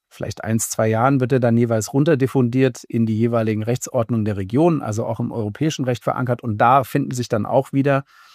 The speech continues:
für autonome Fahrfunktionen, äh, Stichwort Level vier, finden sich auch wieder spezielle Cybersecurity-Anforderungen drin. Das heißt also, es gibt Sonderregelungen, speziell für die regulierten Produkte in der Industrie.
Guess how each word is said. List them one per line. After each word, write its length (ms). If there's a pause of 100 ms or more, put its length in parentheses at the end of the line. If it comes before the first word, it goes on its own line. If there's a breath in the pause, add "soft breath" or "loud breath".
(180 soft breath)
für 200
autonome 500
Fahrfunktionen, 840 (460 soft breath)
äh, 260
Stichwort 420
Level 240
vier, 240
finden 240
sich 220
auch 180
wieder 200
spezielle 460
Cybersecurity-Anforderungen 1400
drin. 220
Das 140
heißt 180
also, 180
es 160
gibt 220
Sonderregelungen, 800
speziell 500
für 140
die 100
regulierten 580
Produkte 440
in 220
der 100
Industrie. 640